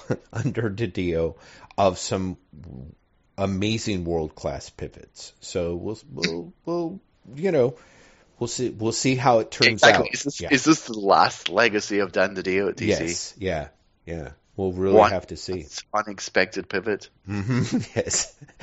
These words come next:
Speaker 1: The pivot
Speaker 2: Who
Speaker 1: from beyond
Speaker 2: Right.
Speaker 1: the grave.
Speaker 2: No, but
Speaker 1: Yes.
Speaker 2: really, who
Speaker 1: Mm-hmm.
Speaker 2: knows?
Speaker 1: Right. Well, that's it. The way you make it sound, and I believe it, literally at this point, nobody for sure.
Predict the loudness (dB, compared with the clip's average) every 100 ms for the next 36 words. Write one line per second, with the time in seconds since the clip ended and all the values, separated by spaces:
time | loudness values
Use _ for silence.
0 | -12 -2 -2 -2 -4 2 2 2 2 2
1 | 2 2 6 6 8 6 4 0 2 2
2 | 0 -2 -8 -20 _ -20 -20 0 4 8
3 | 8 8 4 _ -8 -2 0 -2 -4 -10
4 | -14 _ _ _ _ _ _ -2 0 0
5 | -6 _ _ _ _ _ -20 -10 6 10
6 | 10 10 6 4 2 4 6 6 4 2
7 | 0 -4 -2 0 0 0 0 0 0 0
8 | 2 0 -2 -12 -8 -2 0 2 2 4
9 | 4 4 2 0 -2 -2 -2 0 2 2
10 | 2 2 0 -2 -4 -4 -10